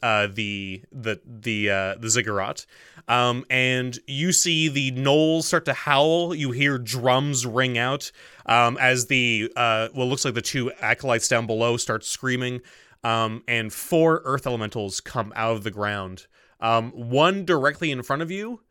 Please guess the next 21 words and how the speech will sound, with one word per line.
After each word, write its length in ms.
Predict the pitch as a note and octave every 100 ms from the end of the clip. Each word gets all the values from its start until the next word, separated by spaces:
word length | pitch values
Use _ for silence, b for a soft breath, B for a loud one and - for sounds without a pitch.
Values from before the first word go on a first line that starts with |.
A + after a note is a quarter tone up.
| b b b
um, 280 | A#2 A#2 B2
and 200 | B2 C3
the 120 | C3 -
others 320 | C#3 D3 C#3
at 80 | B2+
the 100 | A#2+
three 360 | - B2 B2+
other 160 | C3 A#2+
corners 360 | - B2+ A2+ A2
of 60 |
the 60 | G2+
square. 420 | - - G#2+ F#2+
And 80 | G#2
I'm 80 | D3
gonna, 360 | G#3 G3 B2
um, 320 | C3 A2+ G#2 G2 _ _ _ _ _ _ - B2+
I'm 120 | C3
just 180 | D3 D#3+
going 140 | F#3
to 40 | D#3+
make, 200 | C#3